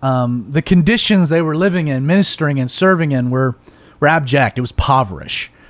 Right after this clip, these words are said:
Um, again, going back to an earlier part, you can't build a church building in Cuba. So it's limited to a home, a home church. Uh, the way around that is that,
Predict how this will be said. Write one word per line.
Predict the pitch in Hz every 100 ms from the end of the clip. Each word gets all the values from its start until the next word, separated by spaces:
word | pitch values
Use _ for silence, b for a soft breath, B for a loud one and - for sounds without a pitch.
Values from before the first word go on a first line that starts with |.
| b b -
Um, | 151
again, | 185 160 247 202
going | 190 196
back | 180 175
to | -
an | 156
earlier | 160 180 180 151
part, | - 135 123 127 -
you | - 156
can't | 220 226 160
build | 196 196
a | 170
church | - 208 -
building | 139 135 131 135 _
in | - 120
Cuba. | - 233 143 92 - b b b
So | 180
it's | 160
limited | 202 220 190 175
to | - 180 180 170 165 160 165
a | 160
home, | 208 180 113 90 85 - _ _ _ _ _ _ _ -
a |
home | 135 135 135
church. | - 185 113 - - - b b b b b -
Uh, | 160
the |
way | 175
around | 175 160 208 226
that | 185 147 170
is | 160 143
that, | 147 160